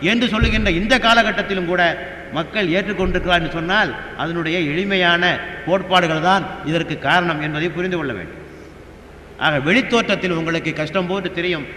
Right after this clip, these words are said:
ஆனால் அவை ஒன்றும் கஷ்டமான விஷயங்கள் அல்ல. கட்டுப்பாடுகள் எல்லாம் கஷ்டங்களாக ஆகிவிடாது. கட்டுப்பாடே இல்லாம இருக்கணுமா?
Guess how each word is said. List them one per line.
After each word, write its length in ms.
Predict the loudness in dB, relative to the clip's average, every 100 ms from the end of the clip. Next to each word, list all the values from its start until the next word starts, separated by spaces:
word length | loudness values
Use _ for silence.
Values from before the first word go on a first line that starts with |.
| -6
ஆனால் 240 | -2 0
அவை 180 | 0 -2
ஒன்றும் 300 | -2 -2 -4 -6 -14 -8
கஷ்டமான 460 | -6 -2 0 0 0
விஷயங்கள் 340 | -4 -4 -2
அல்ல. 140 | -2 -2 -4 -10 0
கட்டுப்பாடுகள் 760 | 2 4 2 4 4 6 6 6
எல்லாம் 280 | 6 6
கஷ்டங்களாக 560 | 4 2 2 6 8 8
ஆகிவிடாது. 420 | 6 2 -2 -4 -8 -14 -14 -16 -18 -18 -18 -4
கட்டுப்பாடே 500 | -2 0 2 4 4
இல்லாம 260 | 6 6 6
இருக்கணுமா? 340 | 2 2 4